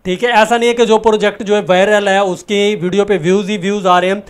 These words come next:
तो उस पर हर वीडियो जो बनानी चाहिए, ऐसा बिल्कुल जो है मैं नहीं करता। जो भी आप बंदा रखें ना, एक ही बंदा रखें, एक यूट्यूबर, एक ही WhatsApp ग्रुप हो, जिसके अंदर आपको टोटल अपडेट मिलती हो, एक ही चैनल हो जिसके ऊपर आपको टोटल अपडेट मिलती हो।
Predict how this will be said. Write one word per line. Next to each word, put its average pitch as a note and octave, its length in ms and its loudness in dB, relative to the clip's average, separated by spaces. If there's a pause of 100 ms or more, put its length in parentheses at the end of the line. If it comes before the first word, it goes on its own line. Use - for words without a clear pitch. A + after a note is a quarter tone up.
(300)
तो A3+ 100 2
उस A3 100 -2
पर B3 120 4
हर A3 180 6
वीडियो G#3 280 2
जो G#3 140 0
बनानी F#3 340 -4
चाहिए, F#3+ 200 -6
ऐसा F3+ 380 0
बिल्कुल E3+ 340 -2
जो E3 120 0
है E3+ 60 2
मैं E3 160 -2
नहीं F3 100 -2
करता। F#3 320 0 (480)
जो G#3 180 4
भी C4 140 0
आप A#3+ 260 4
बंदा G#3 320 -2
रखें G#3+ 240 -4
ना, A3 120 -4
एक G3+ 260 -2
ही A3+ 80 -6
बंदा G3+ 260 0
रखें, G#3+ 360 -2 (300)
एक A#3 200 6
यूट्यूबर, A3 460 0
एक G#3+ 320 0
ही A3 60 -4
WhatsApp F#3 380 -2
ग्रुप D#3+ 260 -8
हो, C#3+ 140 -10 (240)
जिसके G#3 260 -2
अंदर A#3 180 2
आपको A3 280 4
टोटल G#3+ 360 4
अपडेट F3+ 360 0
मिलती G3+ 300 -8
हो, G#3 200 0 (340)
एक A#3+ 220 6
ही B3 60 -2
चैनल A#3 280 0
हो A#3 80 4
जिसके G3 300 -8
ऊपर G#3 160 -4
आपको G3 360 0
टोटल A3+ 340 4
अपडेट D#3+ 340 -2
मिलती D3+ 340 -14
हो। D3 160 -10